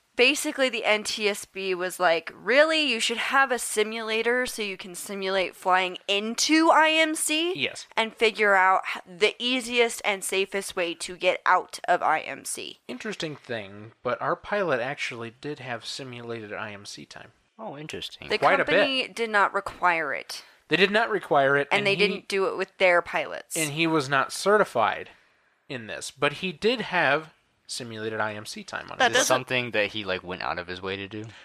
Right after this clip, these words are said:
Speaker 2: I don't know. They didn't explain. They just said that he had something like sixty-two hours of simulated I M C time.
Speaker 4: And that doesn't necessarily mean it was successful I M C time either.
Speaker 2: No,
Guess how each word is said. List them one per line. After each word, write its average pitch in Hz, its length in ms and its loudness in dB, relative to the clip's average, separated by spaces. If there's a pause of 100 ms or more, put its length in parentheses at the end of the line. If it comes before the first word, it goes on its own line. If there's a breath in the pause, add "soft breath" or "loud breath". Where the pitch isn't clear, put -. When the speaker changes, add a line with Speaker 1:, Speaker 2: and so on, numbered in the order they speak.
(140)
Speaker 2:
I 147 40 -6
don't 156 160 2
know. 113 160 -2 (380)
They 139 100 -2
didn't 156 220 2
explain. 123 500 -2
They 120 100 0
just 139 200 -2
said 139 180 0
that 127 100 0
he 123 80 -2
had 127 240 -2
something 139 240 -6
like 120 180 -2
sixty-two 135 520 -8
hours 113 280 0
of 104 160 -8
simulated 110 440 -10
I 101 120 -4
M 98 80 -14
C - 140 -14
time. - 200 -14 (140)
Speaker 4:
And 233 140 0
that 247 140 2
doesn't 277 260 -2
necessarily 220 580 2
mean 202 140 -2
it 190 60 -2
was 175 120 -10
successful 185 540 -2
I 156 160 0
M 147 120 -8
C 165 140 -10
time 139 260 -8
either. - 340 -10 (100)
Speaker 2:
No, 226 160 4